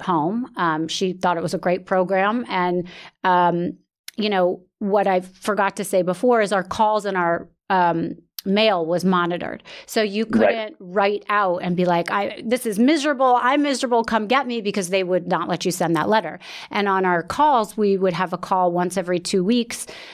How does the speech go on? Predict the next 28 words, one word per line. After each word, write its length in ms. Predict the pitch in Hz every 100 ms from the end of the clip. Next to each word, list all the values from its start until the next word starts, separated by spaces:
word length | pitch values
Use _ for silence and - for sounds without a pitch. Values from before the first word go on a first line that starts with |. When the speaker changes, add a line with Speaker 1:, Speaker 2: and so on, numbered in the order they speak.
| -
Speaker 1:
uh, 140 | - 196
or 160 | 202 185
so, 300 | 190 185 180
ten 240 | 202 190
days, 260 | 185 185 185 -
and 240 | 190 190
it 100 | 185
was 320 | 196 185 170
for 340 | - 190 180 175
fifteen 480 | 208 190 - 185 180
minutes. 300 | 165 - -
But 180 | 202
somebody 300 | - 208 214
would 160 | 208 175
be 140 | 190 196
in 100 | 190
the 100 | 175
room 220 | 170 170
listening 440 | 175 - 185 -
to 140 | - 196
you. 220 | - - - - -
So 200 | - 214
if 100 | 226
you 80 |
said 320 | 214 226 220 -
anything 560 | 220 240 254 240 196 185
remotely 600 | 185 185 190 220 202 180
negative, 680 | 175 196 208 175 - 208